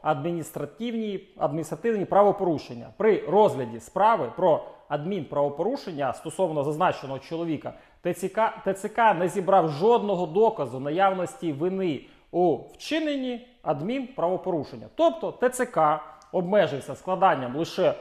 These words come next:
одного протоколу і все, крапка, жодного доказу. Далі, щодо необґрунтованості підстав притягнення до адміністративної відповідальності. По-перше, нормативне обґрунтування,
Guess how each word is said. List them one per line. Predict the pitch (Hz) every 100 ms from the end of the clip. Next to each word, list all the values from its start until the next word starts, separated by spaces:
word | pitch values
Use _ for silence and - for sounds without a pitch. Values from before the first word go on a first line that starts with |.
| - -
одного | 175 175 208 147
протоколу | 139 214 - - 339 311 269 180 -
і | 269
все, | - 202 165 -
крапка, | 196 170 - 139
жодного | 147 226 208 180
доказу. | 170 180 - 117 127
Далі, | 208 180 117 - - _ _
щодо | - 226 214 170
необґрунтованості | 143 196 208 165 156 175 - 220 175 139 -
підстав | 139 147 - - 202 233 - - -
притягнення | 165 160 190 220 190 175 151
до | 120 160 180 -
адміністративної | 143 127 139 139 - 135 - 226 202 156
відповідальності. | 139 175 175 160 131 113 - - - _ _ _ -
По-перше, | 214 226 220 143 - - - _ _ -
нормативне | 156 220 220 233 202 165 147 165 165
обґрунтування, | 160 156 180 156 156 147 151 185 208